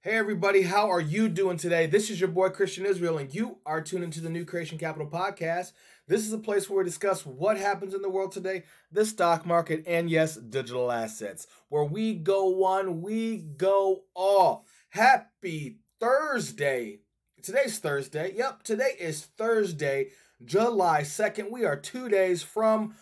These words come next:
July fourth here in the States. If you are anywhere else in the world or here in the States, welcome to my channel today, guys. I am glad to have you. What an exciting day today. I just have one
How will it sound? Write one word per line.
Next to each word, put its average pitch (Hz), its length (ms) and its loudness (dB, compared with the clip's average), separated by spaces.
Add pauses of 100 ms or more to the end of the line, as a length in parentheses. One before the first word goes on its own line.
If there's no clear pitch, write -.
(180)
July 180 440 4
fourth 151 320 2
here 180 320 2
in 160 300 -4
the 120 100 -6
States. 190 560 0 (260)
If 156 220 -4
you 208 140 4
are 180 180 4
anywhere 214 460 -2
else 208 260 -2
in 190 80 -10
the 190 80 -2
world 208 340 2
or 226 160 -2
here 202 220 2
in 196 80 2
the 185 80 -2
States, 180 320 -4
welcome 196 500 0
to 160 160 -8
my 120 160 -6
channel 185 380 -6
today, 180 300 -6
guys. 175 340 0 (480)
I 196 240 0
am 139 240 -8
glad 165 460 -2
to 123 180 -10
have 185 420 0
you. 202 280 -6 (240)
What 220 340 2
an 170 160 2
exciting 185 720 -2
day 156 260 -2
today. 110 480 -8 (1000)
I 190 140 2
just 165 200 -4
have 139 180 -2
one 175 460 -2